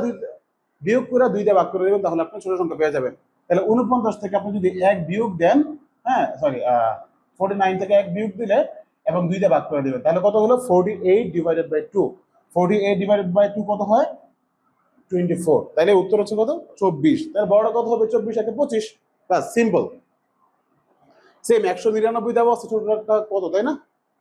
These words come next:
তাহলে একশো নিরানব্বই থেকে আপনি এক বাদ দিয়ে দিবেন, তাহলে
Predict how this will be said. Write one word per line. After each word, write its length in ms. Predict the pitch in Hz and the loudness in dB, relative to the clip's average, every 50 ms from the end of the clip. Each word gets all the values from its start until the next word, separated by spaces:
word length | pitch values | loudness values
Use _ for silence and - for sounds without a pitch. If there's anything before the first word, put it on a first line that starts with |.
| _ _ _ _ _ _ _ _ _ _ _ _ _ _ _ _ _ _ _ _ _ - - - - - - - _ _ | _ _ _ _ _ _ _ _ _ _ _ _ _ _ _ _ _ _ _ _ _ -20 -18 -18 -18 -18 -20 -20 _ _
তাহলে 180 | - 196 214 226 | 2 4 4 6
একশো 260 | 202 185 180 - 233 208 196 | 4 4 2 2 -2 -2 0
নিরানব্বই 460 | 196 196 208 214 214 208 185 220 233 220 220 208 | 0 0 0 2 0 0 0 0 -2 -2 -2 -4
থেকে 140 | 190 175 196 | -2 0 0
আপনি 220 | 185 - 190 226 254 254 - - 180 190 | 0 0 0 -4 -6 -6 -2 0 0 0
এক 60 | 185 170 | 2 2
বাদ 140 | 170 196 196 185 | 0 0 0 0
দিয়ে 120 | 185 214 202 185 | -2 -6 -6 -6
দিবেন, 200 | 185 190 233 294 339 320 - _ _ _ _ - - - | -4 -2 -2 -2 -4 -6 -10 _ _ _ _ -20 -10 -6
তাহলে 180 | 160 170 185 | -4 -2 0